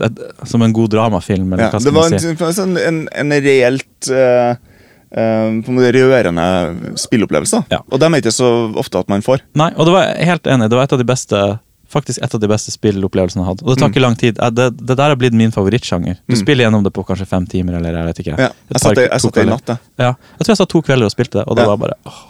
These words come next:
Speaker 2: Ja, det var kjempebra.
Speaker 1: Ja.
Speaker 2: Eh, og så har jeg for så vidt også spilt, eh, en litt grann Cyberpunk.
Speaker 1: Ja.
Speaker 2: For det får jeg kjøpe meg.
Speaker 1: Ja, det husker jeg du gjorde.
Speaker 2: Ja. Og jeg, jeg er ikke en av dem som har vært litt sånn hyped for det spillet.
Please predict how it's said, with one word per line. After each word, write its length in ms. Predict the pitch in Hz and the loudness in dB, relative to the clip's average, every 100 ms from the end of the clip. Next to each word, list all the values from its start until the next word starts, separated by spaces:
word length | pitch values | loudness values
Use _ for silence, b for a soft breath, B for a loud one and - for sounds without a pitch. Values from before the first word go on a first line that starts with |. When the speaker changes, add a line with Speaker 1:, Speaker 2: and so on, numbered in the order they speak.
| B B _ - | B B _ -2
Speaker 2:
Ja, 80 | |
det 60 | 113 | 0
var 60 | 110 113 | 2 -2
kjempebra. 200 | 107 82 - | -6 -8 -4
Speaker 1:
Ja. 80 | 131 B B B 135 | -4 B B B 2
Speaker 2:
Eh, 140 | 147 147 | 4 4
og 60 | 160 | 2
så 120 | 170 | 2
har 120 | 165 | 2
jeg 100 | 117 | 2
for 80 | - | 0
så 100 | 143 117 | -2 0
vidt 60 | |
også 180 | 123 127 | -2 -2
spilt, 640 | - - 131 123 - - | -4 -2 -2 -2 -6 -2
eh, 400 | 123 113 110 107 110 - b b b b - | 2 4 4 2 0 -8 b b b b -4
en 120 | 113 | 0
litt 120 | 117 | 2
grann 160 | 98 101 | 0 0
Cyberpunk. 720 | 101 90 82 - 214 - - - | 0 0 0 -2 -4 -6 -16 -4
Speaker 1:
Ja. 180 | - 175 240 B - | 2 2 2 B -18
Speaker 2:
For 120 | - | -2
det 100 | 117 | 0
får 120 | 143 | 4
jeg 280 | 120 104 120 | 2 2 0
kjøpe 100 | - | -2
meg. 180 | 92 98 - - | -2 -2 -6 -2
Speaker 1:
Ja, 140 | 139 | 0
det 100 | 170 | 2
husker 200 | 214 - | 0 2
jeg 80 | 147 | 2
du 60 | 123 | 4
gjorde. 280 | 117 107 113 | 4 4 2
Speaker 2:
Ja. 160 | 107 117 _ B B | 0 -4 _ B B
Og 80 | 143 160 | 2 4
jeg, 180 | 196 | 2
jeg 80 | 139 | 2
er 220 | 110 165 | 2 2
ikke 140 | 185 127 | 2 2
en 60 | 123 | 2
av 40 | |
dem 80 | 117 | 2
som 120 | 113 120 | 2 2
har 140 | 110 | 2
vært 40 | 110 | 0
litt 80 | |
sånn 160 | 101 87 | -4 -2
hyped 340 | 95 95 - | 0 0 -2
for 140 | - 110 | -4 0
det 100 | 98 | 0
spillet. 300 | - 80 | 0 -2